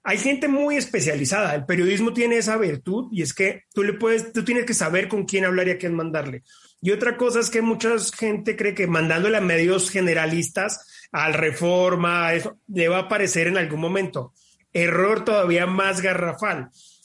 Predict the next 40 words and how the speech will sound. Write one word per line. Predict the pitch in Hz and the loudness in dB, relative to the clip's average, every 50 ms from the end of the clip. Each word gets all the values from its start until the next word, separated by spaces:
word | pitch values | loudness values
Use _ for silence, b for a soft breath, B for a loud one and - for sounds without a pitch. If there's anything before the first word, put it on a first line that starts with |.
| B _ | B _
porque | - 180 147 - 170 165 - - - - | -6 -6 -2 0 0 0 0 -2 -6 -4
hay | - 175 190 202 | 0 0 2 2
una | 208 214 220 220 214 | 2 2 2 0 0
cosa | 214 226 214 196 208 208 208 | 0 0 0 0 0 -2 0
que | 208 185 | 0 0
a | 165 | 0
veces | 139 160 160 | 0 -2 -2
nos | 175 170 165 | -2 -2 0
damos | 175 170 170 - | -2 -2 -2 -2
cuenta, | 240 226 160 156 | -2 -4 -4 -6
es | 127 | -6
que | - 135 | -2 -2
si | - 165 | 0 0
nos | 160 156 151 - | 0 0 0 0
ponen | - 196 202 220 240 | 0 0 2 2 2
en | 247 240 226 | 2 2 2
la, | 202 180 165 180 208 | 2 0 0 0 0
en | 202 175 | 0 0
la | 170 147 | 0 -2
sección | 131 156 143 127 - 185 190 190 175 156 | -2 -4 -4 -2 0 0 0 0 0 -2
de | 156 | -4
estilo | 143 - - 175 185 208 214 | -4 -2 0 0 2 2 2
de | 214 214 | 2 2
vida | 226 226 208 185 180 214 262 - - _ _ _ _ _ _ _ - | 2 2 2 2 0 -2 -2 -8 -12 _ _ _ _ _ _ _ -6
una | - 160 165 190 196 | -2 0 0 2 2
nota | 202 214 220 214 - - 147 135 127 - _ _ _ - | 2 2 0 0 0 -2 -4 -6 -6 -12 _ _ _ -4
y | 233 175 165 | -2 0 0
estamos | 147 - 208 160 180 185 | 0 0 -2 -2 0 0
hablando | 214 208 190 160 160 175 | 0 0 0 2 0 0
de | 170 - | 0 0
tecnología, | 202 170 190 190 190 202 190 196 - 202 202 220 269 302 - - _ _ _ _ _ _ _ | -2 0 2 2 2 0 0 0 0 0 0 0 0 -2 -6 -12 _ _ _ _ _ _ _
pues | - 160 156 | -2 -2 0
nos | 160 165 156 | 2 0 0
estamos | 160 143 - 175 190 202 196 | 0 0 0 0 0 0 0
posicionando | - 233 208 190 196 175 165 170 165 | 0 -2 0 0 0 0 0 0 0
en | 170 165 160 | 0 0 0
el | 151 156 160 | 0 0 0
nicho | 175 208 226 - - 233 240 254 | 0 0 0 0 0 0 0 0
no | 240 196 185 190 196 196 | 0 0 0 0 0 0
deseado. | 202 202 196 - 160 165 196 240 196 143 127 123 | 0 -2 -2 -4 -4 -2 -2 -2 -2 -4 -6 -10